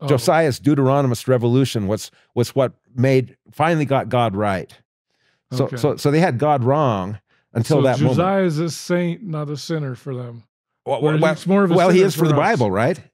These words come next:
Speaker 2: For the, for, for the,
Speaker 1: <laughs>
Speaker 2: I mean, this is, uh, uh, it, somebody has to be willing to read the Bible against the grain,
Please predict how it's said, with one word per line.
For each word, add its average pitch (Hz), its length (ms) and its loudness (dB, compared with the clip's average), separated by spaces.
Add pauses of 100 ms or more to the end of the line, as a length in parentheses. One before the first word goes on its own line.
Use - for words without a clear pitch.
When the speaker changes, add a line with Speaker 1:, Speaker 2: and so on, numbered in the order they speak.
Speaker 2:
For 131 120 2
the, 131 200 -2
for, 160 200 -2
for 147 100 2
the, - 380 -2
Speaker 1:
<laughs> - 40 -12
Speaker 2:
I 123 80 0
mean, 151 120 2
this 160 140 2
is, 147 240 0 (400)
uh, 117 40 -2
uh, 135 360 -4
it, - 560 -10
somebody 196 280 2
has 170 260 0
to 139 80 0
be 143 120 4
willing 143 380 4
to 120 140 0
read 131 380 2
the 120 60 0
Bible 120 380 0
against 110 380 -2
the 110 80 -4
grain, 101 540 0